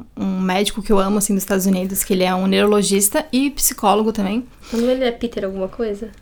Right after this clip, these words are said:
Speaker 1: Não, doutor Amen.
Speaker 2: Hum, hum.
Speaker 1: Não. E ele tava falando que saiu um estudo esse ano de que pessoas que têm amizades próximas, elas têm setenta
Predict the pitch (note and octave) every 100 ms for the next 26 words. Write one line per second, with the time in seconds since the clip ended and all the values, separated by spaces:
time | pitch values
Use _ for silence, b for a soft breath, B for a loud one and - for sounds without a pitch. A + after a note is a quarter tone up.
0 | - G3+ G3 G3 F#3+ F#3 F#3 G#3+ G3 F#3
1 | F#3 F#3 E3+ G3 F#3 F3 F3 G3 G3+ -
2 | - B3 A#3 A3+ A#3 B3+ A#3+ C4 A#3+ A#3+
3 | A#3+ B3+ C4 B3 A#3+ B3+ A#3 A#3+ A#3+ A#3+
4 | B3 - A3+ G3+ A3+ C4+ A#3 A#3 - B3
5 | A#3 G#3 A#3+ - A#3 B3+ - - A#3+ -
6 | A#3+ B3 C4+ B3+ G#3+ G#3 G3 - G#3 G3
7 | G3 A3 F#3+ F#3 - - - G#3+ A3 -
8 | A3+ G#3+ G#3+ - A#3+ A#3 B3+ C4+